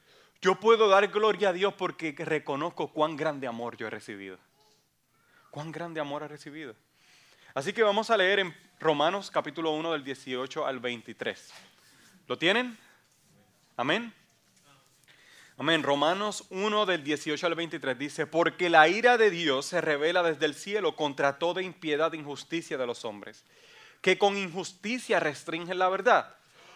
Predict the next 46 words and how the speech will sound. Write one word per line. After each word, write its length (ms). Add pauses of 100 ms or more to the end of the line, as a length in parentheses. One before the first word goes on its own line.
(160)
Porque 380
lo 160
que 140
se 160
conoce 400
acerca 400
de 140
Dios 460 (280)
es 200
evidente 640
dentro 380
de 260
ellos, 320
pues 280
Dios 180
se 140
lo 160
hizo 180
evidente." 640 (500)
Porque 320
desde 260
la 140
creación 420
del 140
mundo, 400
sus 180
atributos 680
invisibles, 600
su 80
eterno 400
poder 340
y 60
divinidad, 600 (340)
se 220
han 260
visto 400
con 220
toda 240
claridad, 500
siendo 300
entendidos 520
por 200
medio 260
de 60
las 140
cosas 260